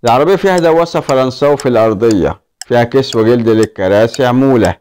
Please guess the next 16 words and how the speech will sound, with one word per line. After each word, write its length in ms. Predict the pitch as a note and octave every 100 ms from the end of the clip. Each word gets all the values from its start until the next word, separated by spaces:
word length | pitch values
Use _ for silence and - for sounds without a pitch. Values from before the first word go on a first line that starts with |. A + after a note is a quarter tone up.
| _ _ _ -
فيها 220 | - D3+ D3
فرش 360 | E3+ D#3+ -
في 140 | B2+ B2+
السقف 460 | - C#3+ A2 -
والجناب 840 | A#2 A#2 A2+ A2 G2 A2 A2+ G#2 F#2+
عمولة، 540 | G2 G#2 G2+ E2 E2 _ _ _ -
ماشية 280 | D3+ F3 -
في 120 | D#3+
العداد 400 | C#3+ C3 C3+ C#3+
بتاعها 420 | C3+ B2+ C#3 C3+ A#2+
كيلومترات 680 | A#2 A2+ A2 G#2 A#2 A#2
قليلة 440 | G2 G#2+ G#2 G#2+ G#2
جدًا، 580 | F2+ F2+ C#2+ D2+ C2 - - _
حتة 460 | - B2+ C3+ -
من 120 | E2 D#2+
الممنوعات. 680 | D#2 C#2+ C2 B1 B1 -